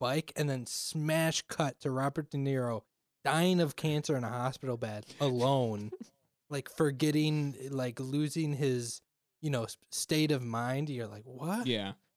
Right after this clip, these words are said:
Speaker 1: What?"
Speaker 2: Rejecting chemo, radiation, all the things that would make him live longer. He's just
Speaker 1: <laughs>
Speaker 2: absolutely
Speaker 1: It's like,
Speaker 2: rejecting.
Speaker 1: "I don't want it. Just
Speaker 2: I don't
Speaker 1: I,
Speaker 2: want
Speaker 1: I
Speaker 2: it.
Speaker 1: just wanna see New Year's.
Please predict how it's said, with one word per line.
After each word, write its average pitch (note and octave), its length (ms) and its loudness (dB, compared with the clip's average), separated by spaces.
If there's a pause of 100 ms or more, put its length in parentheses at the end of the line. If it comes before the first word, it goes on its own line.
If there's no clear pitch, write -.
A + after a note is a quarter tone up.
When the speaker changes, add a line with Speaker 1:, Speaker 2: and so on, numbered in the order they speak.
(120)
Speaker 1:
What?" G3 420 0
Speaker 2:
Rejecting D3 540 4
chemo, D#3 680 6
radiation, C#3 880 6
all C3+ 180 2
the C#3+ 100 2
things B2+ 380 0
that A#2+ 140 -2
would A2+ 120 -4
make A#2+ 300 -2
him A2 200 -2
live G#2+ 200 -6
longer. G2+ 380 -8
He's A2+ 160 -10
just C#3+ 180 -6 (120)
Speaker 1:
<laughs> - 120 -10
Speaker 2:
absolutely A2+ 520 -2 (100)
Speaker 1:
It's G2+ 120 -8
like, A2+ 100 -2 (100)
Speaker 2:
rejecting. G#2 80 2
Speaker 1:
"I F#2+ 100 4
don't F#2+ 460 0
want F#2 320 0
it. - 380 0 (400)
Just B2 220 -4
Speaker 2:
I C#3 120 2
don't D#3 240 2 (180)
Speaker 1:
I, C#3 220 4
Speaker 2:
want C3 200 0
Speaker 1:
I D3 80 4
Speaker 2:
it. C#3+ 40 0
Speaker 1:
just B2 240 0
wanna A2 380 4
see B2+ 440 2
New A2+ 380 -2
Year's. G2+ 720 -4